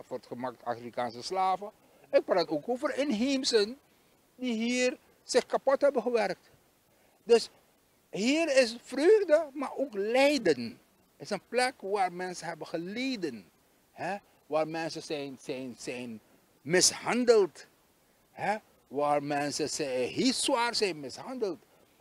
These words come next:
En, ehm, en, en de interpretatie van deze plek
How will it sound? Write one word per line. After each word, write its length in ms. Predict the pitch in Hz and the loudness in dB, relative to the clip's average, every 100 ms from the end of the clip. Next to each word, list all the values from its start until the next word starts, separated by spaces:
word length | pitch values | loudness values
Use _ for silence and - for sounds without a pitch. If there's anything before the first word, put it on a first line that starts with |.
| _ - | _ 0
En, 280 | 165 156 | 2 2
ehm, 140 | 156 147 135 - _ _ _ _ _ _ _ _ | -2 -4 -10 -16 _ _ _ _ _ _ _ _
en, 320 | 160 151 151 - | -2 0 -2 -8
en 280 | - 160 156 - _ _ _ 143 | -10 -8 -10 -16 _ _ _ -2
de 120 | 139 - | 2 2
interpretatie 920 | 170 135 - 131 - 240 381 - 339 | 2 0 -4 -4 -2 -2 -2 -4 -6
van 180 | 302 285 | -6 -4
deze 300 | 254 226 233 | -2 -2 -2
plek 300 | 214 202 | -2 -4